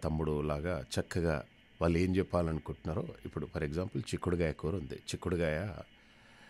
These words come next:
ఆ, సాగు చేశారు. ఇంటికొచ్చాడు, ఆయన కూర్చున్నాడు, "అక్క, అక్క, అక్క, ఉన్నారా అక్క?" "ఆ, తమ్ముడు, తమ్ముడు, రా, రా, రా, రా, రా, ఉన్నాను రా, నీ గురించే ఆలోచిస్తున్నాను.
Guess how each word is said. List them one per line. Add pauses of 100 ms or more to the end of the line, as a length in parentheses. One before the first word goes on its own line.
(260)
ఆ,
సాగు
చేశారు. (680)
ఇంటికొచ్చాడు,
ఆయన
కూర్చున్నాడు, (100)
"అక్క, (1040)
అక్క, (760)
అక్క, (1080)
ఉన్నారా
అక్క?" (1040)
"ఆ, (440)
తమ్ముడు,
తమ్ముడు,
రా,
రా,
రా,
రా,
రా,
ఉన్నాను
రా,
నీ
గురించే
ఆలోచిస్తున్నాను.